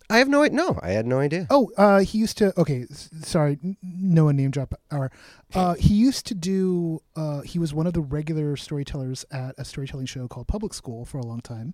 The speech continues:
Speaker 1: Okay.
Speaker 2: I ran the soundboard there and would occasionally tell stories. Uh, and on, I even got to tell a story one night when he hosted.
Speaker 1: No shit.
Speaker 2: So James is, yeah, he's around.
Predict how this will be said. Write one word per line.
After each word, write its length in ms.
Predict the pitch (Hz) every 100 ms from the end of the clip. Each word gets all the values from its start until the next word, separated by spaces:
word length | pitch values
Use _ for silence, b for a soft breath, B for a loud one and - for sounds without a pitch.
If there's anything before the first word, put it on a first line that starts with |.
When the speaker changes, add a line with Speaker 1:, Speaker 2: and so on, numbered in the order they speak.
| -
Speaker 1:
Okay. 340 | 170 - 220 277
Speaker 2:
I 140 | 156 165
ran 140 | 175
the 80 | 135
soundboard 500 | - 180 175 139 127
there 180 | 123 139
and 80 | 165
would 80 | 139
occasionally 360 | - 151 147
tell 200 | 139 135
stories. 560 | - 127 123 233 - - _
Uh, 340 | 147 147 147 147 -
and 160 | 156
on, 380 | 160 160 156 156
I 60 | 147
even 160 | 170
got 80 | 180
to 60 | -
tell 100 | 196
a 60 | 185
story 200 | 202 196
one 160 | 202
night 180 | 196 202
when 80 | 208
he 100 | 208
hosted. 300 | 285 - - - B
Speaker 1:
No 80 | 196
shit. 160 | 208 220
Speaker 2:
So 100 | 202
James 260 | 202 214
is, 320 | 214 208 - -
yeah, 120 | 277
he's 180 | 226 262
around. 280 | 254 196